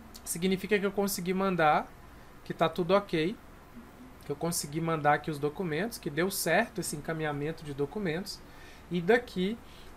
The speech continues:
é, é só aguardar. Mas aí certifique-se de que você mandou toda a documentação correta, e eu até liberei agora há pouco o vídeo aqui, né, mostrando quais os documentos ali seriam necessários, né,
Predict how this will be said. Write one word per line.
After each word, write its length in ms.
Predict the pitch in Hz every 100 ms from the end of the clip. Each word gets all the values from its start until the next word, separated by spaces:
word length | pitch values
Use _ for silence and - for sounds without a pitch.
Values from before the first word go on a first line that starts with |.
| -
é, 640 | 165 165 165 160 156 151
é 100 | 170
só 200 | 175 190
aguardar. 540 | 175 202 247 202 135 - - - -
Mas 180 | 156 165
aí 140 | 185 233
certifique-se 680 | 247 208 - 214 214 - 220
de 100 | 226
que 100 | 226
você 280 | 233 247
mandou 320 | 233 233 190 202
toda 260 | - 208
a 40 | 202
documentação 720 | 214 214 214 226 - 208 196
correta, 600 | 247 233 185 165 - 233 - - - -
e 40 | 160
eu 100 | 175
até 200 | 175 185
liberei 380 | 196 185 170 165
agora 260 | 165 165
há 40 | -
pouco 380 | 170 208 -
o 40 | 170
vídeo 340 | 143 170 151
aqui, 280 | 143 - 202
né, 120 | 175
mostrando 640 | 151 147 - 151 156 170 175 - - - -
quais 300 | 165 165 175
os 80 | 160
documentos 640 | 170 - 160 151 165 -
ali 260 | 151 143 160
seriam 300 | - 160 156
necessários, 720 | 156 - 165 - 139 151 139
né, 120 | 131